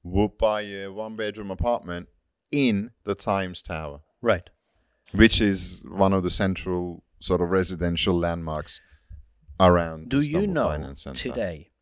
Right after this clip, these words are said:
Speaker 2: the cheapest asking price for a one bedroom in the same tower that you're
Speaker 1: I don't
Speaker 2: talking
Speaker 1: think
Speaker 2: about?
Speaker 1: they have any for sale. I think
Speaker 2: There is
Speaker 1: they're all
Speaker 2: one.
Speaker 1: s-, they, I
Speaker 2: There
Speaker 1: think
Speaker 2: is
Speaker 1: they're
Speaker 2: one
Speaker 1: all
Speaker 2: left.
Speaker 1: sold out. There's one?
Speaker 2: There's one left.
Speaker 1: Or somebody canceled,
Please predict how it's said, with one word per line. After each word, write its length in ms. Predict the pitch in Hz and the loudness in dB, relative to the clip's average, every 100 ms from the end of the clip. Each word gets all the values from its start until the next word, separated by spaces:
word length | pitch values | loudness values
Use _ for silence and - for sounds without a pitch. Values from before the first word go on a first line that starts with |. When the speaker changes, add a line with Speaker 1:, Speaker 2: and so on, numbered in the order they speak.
| _ | _
Speaker 2:
the 120 | 117 - | -12 -8
cheapest 840 | - - 190 170 127 87 - - _ _ - | -4 -2 -4 -6 -8 -8 -12 -14 _ _ -8
asking 440 | 139 - - 143 | -6 -6 -8 -10
price 500 | - 135 - - - _ _ _ _ _ | -8 -10 -10 -16 -20 _ _ _ _ _
for 220 | _ 110 101 | _ -2 0
a 60 | |
one 280 | 92 117 123 | -2 -8 -8
bedroom 400 | 98 85 - 92 _ _ _ | -10 -12 -16 -20 _ _ _
in 180 | - 113 | -6 -4
the 80 | 104 | -4
same 500 | - - 147 139 127 _ | -6 -2 -2 -2 -6 _
tower 340 | - 120 104 101 | -6 -4 -4 -10
that 160 | 98 | -12
you're 80 | 90 | -2
Speaker 1:
I 120 | 107 104 | 2 4
don't 120 | 127 | 4
Speaker 2:
talking 80 | 131 | 0
Speaker 1:
think 140 | 139 | -4
Speaker 2:
about? 40 | 113 | -4
Speaker 1:
they 40 | 110 | -4
have 80 | 104 | -6
any 140 | 104 | -8
for 160 | - 92 | -8 -8
sale. 360 | 107 104 76 - - | -6 -6 -8 -12 -4
I 60 | 92 | 0
think 80 | 92 | 8
Speaker 2:
There 160 | 139 | 10
is 100 | 170 | 8
Speaker 1:
they're 60 | 190 | 6
all 60 | 135 | 0
Speaker 2:
one. 60 | |
Speaker 1:
s-, 140 | 107 - | -2 -6
they, 120 | 92 98 - | -4 -4 0
I 60 | 117 | 2
Speaker 2:
There 80 | 143 | 4
Speaker 1:
think 60 | |
Speaker 2:
is 60 | 151 | 4
Speaker 1:
they're 100 | 110 | 2
Speaker 2:
one 100 | 104 | 2
Speaker 1:
all 60 | 101 | 0
Speaker 2:
left. 100 | 107 | -2
Speaker 1:
sold 200 | 95 90 | -2 -2
out. 160 | 80 | -4
There's 180 | 98 98 | -4 -6
one? 400 | 92 185 262 302 - _ | 2 2 4 0 -10 _
Speaker 2:
There's 220 | 107 101 | -4 -4
one 340 | 101 123 165 156 | -2 2 2 2
left. 380 | 113 - - - | -8 -8 -20 -6
Speaker 1:
Or 100 | - - | 0 4
somebody 380 | 120 110 104 | 6 6 4
canceled, 600 | 95 98 78 - 65 67 | 2 -4 -8 -10 -14 -18